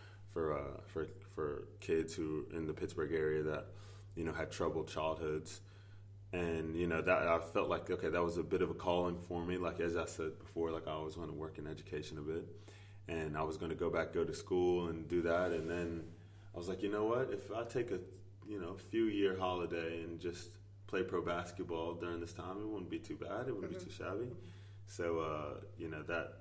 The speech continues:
Speaker 1: few years turned into, to six, I guess. <laughs> And, um,
Speaker 2: <laughs>
Speaker 1: I, uh, yeah,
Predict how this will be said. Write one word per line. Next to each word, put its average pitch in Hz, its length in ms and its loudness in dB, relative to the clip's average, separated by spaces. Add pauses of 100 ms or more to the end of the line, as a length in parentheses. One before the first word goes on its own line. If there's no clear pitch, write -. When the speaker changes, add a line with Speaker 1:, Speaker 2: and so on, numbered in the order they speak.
(100)
Speaker 1:
few 87 180 0
years 82 340 2
turned 78 320 -4
into, 76 540 -6 (380)
to - 120 -12
six, - 460 -2
I 80 100 -2
guess. 82 360 -2
<laughs> - 20 4
And, 110 380 8
um, 90 360 8 (360)
Speaker 2:
<laughs> - 400 -10
Speaker 1:
I, 92 280 10
uh, 85 480 6 (200)
yeah, 95 160 10